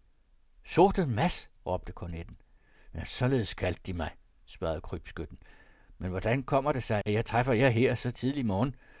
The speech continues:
med sådan en lille jomfru? I har vel også været ude på krybskytteri? Kan jeg hjælpe jer i noget, så må I tale mig til." "I nøden," sagde kornetten, er den nærmeste ven den bedste. Jeg er majorens søn på Vestervig, og har hentet mig en kæreste på Ansbjerg.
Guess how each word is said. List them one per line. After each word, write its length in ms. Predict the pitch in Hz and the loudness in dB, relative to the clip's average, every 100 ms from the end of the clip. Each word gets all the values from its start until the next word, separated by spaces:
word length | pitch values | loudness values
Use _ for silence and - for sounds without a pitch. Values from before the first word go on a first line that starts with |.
| - | -8
med 100 | 98 | -6
sådan 180 | - 143 | -4 -6
en 40 | |
lille 200 | 101 139 | -2 -4
jomfru? 400 | - 95 160 - 135 - - - - - - - - | -2 -2 -2 -4 -8 -12 -20 -20 -20 -20 -20 -20 -2
I 100 | 131 | 4
har 100 | 147 | 6
vel 140 | 113 | 6
også 280 | 104 131 196 | 4 6 6
været 280 | 196 175 170 | 10 12 12
ude 160 | 143 | 8
på 120 | 123 | 6
krybskytteri? 880 | 120 - 127 - - 117 107 113 - - - - - - - | 2 2 0 0 0 2 2 0 -2 -14 -20 -20 -20 -20 -8
Kan 140 | 110 | -2
jeg 100 | 98 | 0
hjælpe 320 | 110 127 - | 2 2 2
jer 60 | 190 | 2
i 60 | 170 | 4
noget, 240 | 135 156 - | 6 4 2
så 140 | - | -4
må 140 | 120 131 | 0 0
I 60 | |
tale 260 | 117 117 117 | 0 0 0
mig 140 | 113 | -2
til." 200 | - 117 127 _ - - _ _ _ - - _ _ - | -2 -4 -4 _ -20 -20 _ _ _ -20 -20 _ _ -10
"I 120 | - | -6
nøden," 400 | 98 101 120 104 - | -2 -2 -2 -6 -8
sagde 280 | - - 87 | -12 -8 -8
kornetten, 480 | - 98 95 - - - | -8 -8 -8 -10 -16 -6
er 120 | - | -4
den 200 | - 101 | -2 -2
nærmeste 520 | 95 104 110 110 101 | 2 2 2 0 -2
ven 160 | 87 95 | -4 -4
den 220 | - 107 | -4 -4
bedste. 360 | - - - - - - - - - - - - | -2 -4 -6 -12 -16 -20 -20 -20 -20 -20 -20 -8
Jeg 120 | - 110 | 0 2
er 40 | |
majorens 520 | 107 98 104 117 113 | 2 2 2 2 -2
søn 220 | - 113 | 2 2
på 120 | 110 92 | 2 0
Vestervig, 560 | 98 - 107 92 - - - | -2 -2 -6 -8 -12 -16 -4
og 100 | 104 | 0
har 80 | |
hentet 320 | 104 110 117 113 | 2 2 0 0
mig 120 | 98 | 0
en 60 | |
kæreste 420 | 90 107 104 - 107 | 0 0 0 0 -4
på 120 | 95 | -2
Ansbjerg. 460 | 92 - - 98 | -4 -4 -10 -12